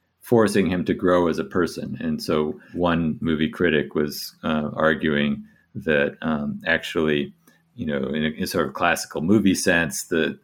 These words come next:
the technology forced him to confront his personality limitations and grow as a person. At the end of the movie, he reconnects with humanity.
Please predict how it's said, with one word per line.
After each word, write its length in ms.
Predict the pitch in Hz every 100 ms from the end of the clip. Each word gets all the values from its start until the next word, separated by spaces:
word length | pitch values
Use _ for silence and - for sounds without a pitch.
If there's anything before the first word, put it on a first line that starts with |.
| _
the 120 | 92
technology 760 | 82 92 87 101 101 101 98 95
forced 460 | 85 - 95 80 -
him 120 | 85
to 60 | 87
confront 540 | - 85 - 87 80
his 160 | 90 -
personality 640 | 90 82 - 80 82 80
limitations 760 | 80 78 - 87 85 - 76
and 100 | 90
grow 220 | 82 80 82
as 100 | 73
a 60 |
person. 460 | 69 87 80 - 78
At 140 | 76
the 120 | 85 82
end 120 | 80
of 80 | 80
the 60 |
movie, 360 | 78 85 80 76
he 140 | 82
reconnects 580 | 80 82 87 76 76 -
with 140 | 82
humanity. 580 | - 78 76 78 73 73